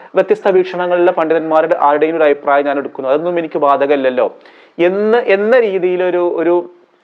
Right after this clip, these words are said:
വി-, ഒരു വിശാലമായ വ്യാഖ്യാനം കൊടുക്കാനാണ് എനിക്കത് കണ്ടപ്പോ തോന്നിയത്. അല്ലാതെ ഇസ്ലാമിനോട് എന്തേലും വിരോധമുള്ള ഒരാളായിട്ടോ, അതിൽ ഇസ്ലാമിനോട് ഒരു മത്സരിക്കുന്ന ഒരാളായിട്ടോ, അത്ര വലിയൊരു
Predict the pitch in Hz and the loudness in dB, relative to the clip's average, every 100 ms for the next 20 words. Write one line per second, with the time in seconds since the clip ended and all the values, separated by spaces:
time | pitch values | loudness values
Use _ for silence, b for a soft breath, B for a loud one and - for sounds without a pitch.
0 | _ _ _ - 113 135 151 160 151 196 | _ _ _ -12 -2 0 2 2 0 0
1 | 214 269 214 180 180 147 135 - 151 160 | 2 2 2 0 0 0 -2 -2 -4 -2
2 | 147 127 - 127 120 117 127 160 175 214 | -4 -4 -2 -2 -2 -6 -4 -4 -2 -2
3 | 202 170 147 139 143 117 107 104 92 B | 0 0 0 -2 0 0 0 -4 -10 B
4 | B B 185 202 - 208 214 220 220 220 | B B 0 0 0 2 2 2 0 -2
5 | 202 175 170 165 135 143 175 185 196 185 | -2 -2 -2 -4 -4 -2 0 0 -2 0
6 | 180 151 127 127 120 123 123 120 B B | 2 4 4 2 0 -2 -4 -6 B B
7 | B 135 139 - 156 160 165 170 175 165 | B 0 0 -2 0 0 0 0 2 0
8 | 151 123 120 151 147 165 160 143 123 120 | 0 0 0 -4 -4 -4 0 2 2 2
9 | 113 120 123 180 185 175 175 | 0 -2 0 2 2 4 2